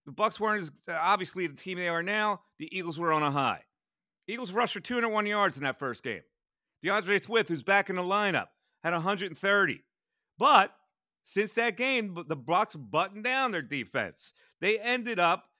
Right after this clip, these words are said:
fifth in the N F L against the rush. So I know there are people out there saying, "All you gotta do is run the ball. You should run the ball more against this team." Well, Tampa Bay has proven that they're pretty good against the run. So,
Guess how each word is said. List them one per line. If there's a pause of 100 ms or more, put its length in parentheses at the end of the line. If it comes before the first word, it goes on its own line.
(140)
fifth
in
the
N
F
L
against
the
rush. (520)
So
I
know
there
are
people
out
there
saying,
"All
you
gotta
do
is
run
the
ball. (300)
You
should
run
the
ball
more
against
this
team."
Well, (440)
Tampa
Bay
has
proven (200)
that
they're
pretty
good
against
the
run. (260)
So,